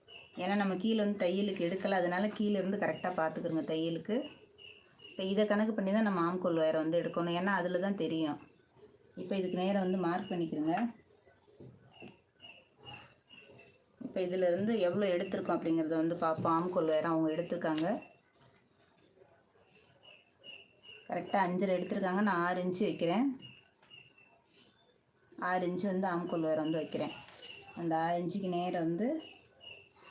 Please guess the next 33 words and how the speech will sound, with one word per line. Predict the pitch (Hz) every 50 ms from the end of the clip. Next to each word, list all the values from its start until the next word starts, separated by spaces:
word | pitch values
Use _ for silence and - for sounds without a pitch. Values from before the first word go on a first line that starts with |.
| - - - - - _ _ - - _ _ - - - - - - - -
இதை | 175 170 160 -
கரெக்டாக | 160 160 160 - - - 185 170
வந்து | 170 175 180
இதை | 175 165 156 - -
கிராஸாக | 170 165 175 - - - 196 190 180
அது | 160 151 151 156
மா-, | 156 156 156 151 156
மார்க் | 156 160 170 165 -
பண்ணிக்கிறோங்க. | 170 147 147 151 151 143 151 160 185 226 254 - - - _ - - - - - - - - - - - _ _ _ _ -
இதில் | 175 170 170 165
அப்படியே | 165 175 180 180 175 165
ரவுண்டு | 160 175 190 196 190 -
போட்டுக்கிறோங்க. | 165 151 - - - 156 151 147 143
இது | 147 147 143
வந்து | 147 147 170 202 240 240 - - - - - - - - - - _ - - - - - - 170 175
ஆம்கோல் | 185 196 190 196 185 170 165
இங்கே | 165 156 143 -
தான் | - 165
இருக்குது. | - - - 160 143 - - - - - - - - - - - - - - - - - - - - - - - - - - - - - - - - - - -
இப்போ | - 214 190 196
கழுத்து | 190 180 190 202 190 - 190 180
வந்து | 180 185 196 240 247
இப்போ | - - 185
இந்த | 180 180 180 180
அளவு | 175 185 196 196 190
மார்க் | 175 185 185 185 -
பண்ணியிருக்கோம். | 185 175 170 165 165 - 160 160 175 180
உயரத்தை | 180 190 196 202 196 185
வந்து | 175 175 185 175 170
எவ்வளோ | 170 180 190 190 175
இருக்குது | 165 - 175
அப்படிங்கிறத | 156 151 165 160 160 160 156 165 160
வந்து | 165 185